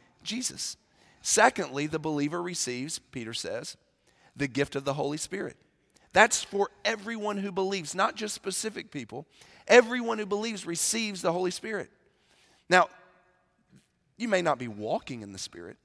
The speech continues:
but God extends to you the gift of the Holy Spirit to indwell your life, to be with you, to go through you, uh, go, uh, go through life with you. That's what he's there for. So Peter says this message is for everyone. In fact, he says in here,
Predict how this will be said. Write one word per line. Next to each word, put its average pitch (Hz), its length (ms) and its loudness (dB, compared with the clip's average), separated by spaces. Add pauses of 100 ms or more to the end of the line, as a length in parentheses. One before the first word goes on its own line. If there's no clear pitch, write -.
(1040)
but 135 140 -6
God 196 200 4
extends 190 560 -4
to 160 100 -10
you 147 120 -4
the 127 100 -8
gift 160 320 -2
of 127 120 -12
the 127 100 -4
Holy 143 240 -6
Spirit 123 240 -10
to 147 100 -12
indwell 117 400 -6
your 139 120 -8
life, 160 240 -6
to 110 60 -12
be 117 160 -12
with 143 300 -12
you, 92 100 -20 (580)
to 127 100 0
go 143 180 4
through 170 280 -2
you, 101 240 -10 (500)
uh, 131 140 2
go, 143 200 2 (140)
uh, 135 80 2
go 143 180 -2
through 156 180 -6
life 165 300 0
with 107 160 -14
you. - 140 -16 (320)
That's 160 220 -2
what 185 100 -2
he's 156 180 -4
there 165 180 -2
for. - 280 -18 (1200)
So 175 160 2
Peter 220 320 -4
says 175 260 -4
this 185 180 -2
message 170 380 -4
is 147 120 -6
for 135 120 -8
everyone. 135 380 -4
In 127 80 -8
fact, 170 240 -4
he 143 80 -8
says 139 240 -6
in 135 80 -8
here, 131 180 -6